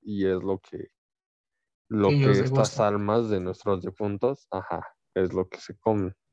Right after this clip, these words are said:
Speaker 2: Ahora, ¿tú lo has comprobado?
Speaker 1: No, la verdad es que, no sé, se-, es como ideas mías, pero se me hace como una falta de respeto, eh, comer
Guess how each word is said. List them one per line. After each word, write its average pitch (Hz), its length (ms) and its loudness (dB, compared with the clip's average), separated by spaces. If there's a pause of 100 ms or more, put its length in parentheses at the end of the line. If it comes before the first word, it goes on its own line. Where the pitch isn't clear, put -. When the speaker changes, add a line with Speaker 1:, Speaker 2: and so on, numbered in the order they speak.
(300)
Speaker 2:
Ahora, 151 180 2
¿tú 165 220 2
lo 160 180 6
has 147 160 4
comprobado? 143 580 -2 (1400)
Speaker 1:
No, 107 680 4 (260)
la 104 240 8
verdad 101 320 6
es 113 120 2
que, 95 340 4 (720)
no 120 240 2
sé, 120 340 2
se-, 107 240 0
es 107 120 0
como 104 360 2
ideas 104 340 2
mías, 120 480 -6
pero 95 220 0
se 95 200 -8
me 95 180 -4
hace 101 260 -6
como 98 160 -6
una 107 200 -2
falta 107 460 -2
de 95 140 0
respeto, 101 680 -2
eh, 76 200 -6 (260)
comer 98 540 -2